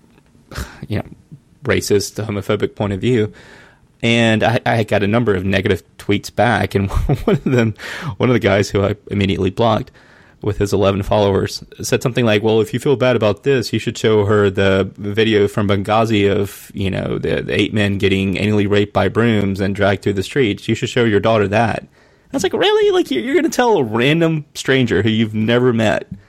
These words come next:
just because I, I put out a tweet that this is embarrassing and, and I feel awkward, you're gonna tell a random stranger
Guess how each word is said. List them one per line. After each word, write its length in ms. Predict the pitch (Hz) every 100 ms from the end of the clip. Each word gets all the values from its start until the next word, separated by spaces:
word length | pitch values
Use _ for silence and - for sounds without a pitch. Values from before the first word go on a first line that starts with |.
| _ _ _ _ _
just 180 | - 151
because 220 | 165 165
I, 220 | 156 139
I 20 | 139
put 160 | 143
out 120 | 127
a 60 | 110
tweet 300 | - 113 101
that 100 | 101
this 180 | 113 -
is 120 | 107
embarrassing 600 | 104 98 95 104 - 101
and, 120 | 98
and 320 | 101 98 98 -
I 200 | - 98
feel 180 | - 104
awkward, 520 | 78 85 - - - _ _ _
you're 100 | 120
gonna 160 | 135 135
tell 160 | 151
a 60 | 120
random 400 | 104 101 120 113
stranger 520 | - 107 101 - -